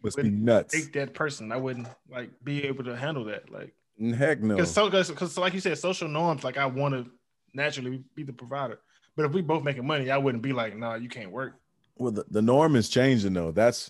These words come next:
Speaker 1: that's what I was saying before, is that the norm is changing. Um,
Speaker 2: Is the, is the norm changing, or are men just getting
Speaker 1: I think, I think the, the paradigm is changing because it used to be that women didn't work. They didn't work.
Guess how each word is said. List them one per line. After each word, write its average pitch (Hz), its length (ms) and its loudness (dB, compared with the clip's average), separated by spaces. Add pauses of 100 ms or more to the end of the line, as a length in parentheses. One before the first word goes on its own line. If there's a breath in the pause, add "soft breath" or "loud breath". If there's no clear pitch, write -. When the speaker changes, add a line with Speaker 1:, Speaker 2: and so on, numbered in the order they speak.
Speaker 1:
that's 117 300 2
what 113 100 0
I 107 60 6
was 98 180 2
saying 98 340 0
before, 104 600 -2
is 82 200 -14
that 90 180 -6
the 82 80 -10
norm 95 340 -4
is 87 160 -8
changing. 90 540 -6 (760)
Um, 82 460 -6 (240)
Speaker 2:
Is 156 160 -8
the, 151 100 -6
is 160 140 -6
the 160 80 -6
norm 175 300 0
changing, 190 340 -2
or 151 100 6
are 139 140 4
men 139 500 0 (720)
just 139 260 -4
getting 139 160 -2
Speaker 1:
I 151 220 8
think, 143 480 2
I 123 140 6
think 135 300 2
the, 98 680 4
the 95 120 -6
paradigm 113 640 4
is 95 100 -6
changing 110 460 -2
because 98 340 -2
it 87 120 -4
used 127 340 -4
to 113 40 -4
be 117 220 0
that 101 260 -2
women 113 380 0
didn't 98 420 -4
work. 110 540 0 (920)
They 113 120 6
didn't 151 280 6
work. 202 320 4